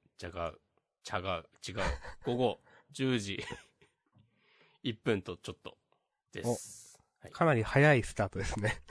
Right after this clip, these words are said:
Speaker 1: おー。うん、さささっと。
Speaker 2: がん-、頑張りました。<laughs> 今日は。
Speaker 1: うん。
Speaker 2: はい。はい。えー、ジャンダンでは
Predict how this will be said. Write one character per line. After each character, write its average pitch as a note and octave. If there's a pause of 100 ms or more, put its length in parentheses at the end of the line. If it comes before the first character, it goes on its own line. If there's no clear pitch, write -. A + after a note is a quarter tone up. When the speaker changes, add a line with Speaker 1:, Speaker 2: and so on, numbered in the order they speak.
(240)
Speaker 1:
お G2
ー。 F2+ (500)
う C#3+
ん、 -
さ -
さ D#3
さ D#3+
っ -
と。 - (140)
Speaker 2:
が D#3
ん-、 D3+
頑 -
張 D3+
り D3+
ま D3+
し -
た。 - (140)
<laughs> -
今 -
日 -
は。 B2+
Speaker 1:
う -
ん。 - (1040)
Speaker 2:
は -
い。 A#2+ (1500)
は F#3
い。 - (1120)
え G2+
ー、 - (600)
ジ A2
ャ E3
ン G3+
ダ F#3+
ン D3+
で C#3
は A#2